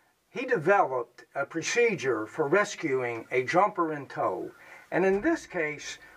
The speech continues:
we're gonna do the illustration on our,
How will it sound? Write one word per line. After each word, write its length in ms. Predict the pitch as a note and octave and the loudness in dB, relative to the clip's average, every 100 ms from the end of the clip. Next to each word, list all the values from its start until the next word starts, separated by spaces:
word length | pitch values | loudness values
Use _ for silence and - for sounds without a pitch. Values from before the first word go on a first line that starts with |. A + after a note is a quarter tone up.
| - | 0
we're 160 | E3+ | 2
gonna 300 | D#3+ A#3 G#3+ | 4 2 4
do 180 | F3 G3+ | 0 2
the 160 | E3+ D#3 | 2 4
illustration 880 | F#3 F#3 - E3 E3+ D#3+ - C3 C3+ C#3+ | 4 4 2 2 2 2 -4 -8 -8 -4
on 240 | C#3+ D3 | -2 0
our, 400 | C#3+ C3+ C3+ B2+ | 2 4 4 2